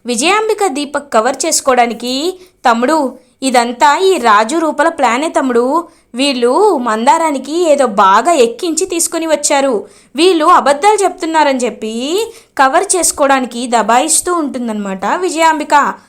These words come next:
"అక్క, నువ్వు ఆగక్క. మందారం, ఏం జరిగిందో చెప్పు మందారం" అని అంటారు సూర్యప్రతాప్.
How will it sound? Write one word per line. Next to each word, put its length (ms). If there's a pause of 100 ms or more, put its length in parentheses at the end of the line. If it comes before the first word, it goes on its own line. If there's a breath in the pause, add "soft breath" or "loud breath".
(140 soft breath)
"అక్క, 480 (340)
నువ్వు 180
ఆగక్క. 520 (500)
మందారం, 520 (440)
ఏం 260
జరిగిందో 400
చెప్పు 320
మందారం" 440 (360 loud breath)
అని 220
అంటారు 320
సూర్యప్రతాప్. 920